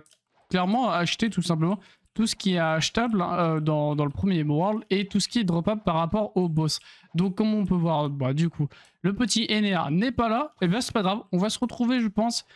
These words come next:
dans, vers Frankie, je pense, je sais pas. Ah moi attends, il y a quoi, il y a qui, qui, qui drop quoi ici ? Ouais non, non, Frankie, en vrai Frankie, on va aller se faire Frankie, tranquillement, c'est parti, hop, et je vais descendre,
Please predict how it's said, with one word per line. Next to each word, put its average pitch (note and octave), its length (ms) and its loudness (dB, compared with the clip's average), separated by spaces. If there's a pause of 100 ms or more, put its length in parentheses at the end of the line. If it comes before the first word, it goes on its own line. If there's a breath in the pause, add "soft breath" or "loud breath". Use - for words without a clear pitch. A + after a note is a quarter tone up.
(180 soft breath)
dans, F#3 140 2 (240)
vers G3 280 -2
Frankie, F#3+ 520 -2
je F#3 80 -6
pense, D#3 260 0
je D#3+ 160 -2
sais A3+ 160 -2
pas. E3+ 240 -2 (300 soft breath)
Ah E3 80 2
moi A3+ 140 0
attends, A#3 200 -4
il G3 100 -2
y G3+ 60 2
a A3 100 0
quoi, C4 600 -2
il B3 80 0
y - 20 -2
a A#3 60 -4
qui, B3+ 360 -2
qui, A#3 460 -2
qui G#3+ 140 -2
drop F#3 260 0
quoi D#3+ 300 0
ici ? D#3 360 0 (380 soft breath)
Ouais G3 220 0
non, A3 180 2
non, G#3+ 160 0
Frankie, G#3+ 400 -2
en F#3+ 120 2
vrai B3 120 0
Frankie, B3 340 0
on D3+ 120 2
va G3+ 80 2
aller B3 100 0
se - 80 -2
faire A#3+ 140 0
Frankie, A#3 580 -2 (240 soft breath)
tranquillement, B3+ 760 0 (160 loud breath)
c'est B3+ 200 -2
parti, A#3 580 0 (180)
hop, A3 260 -2
et F3+ 100 2
je D#3+ 120 2
vais G3+ 80 2
descendre, G3 480 0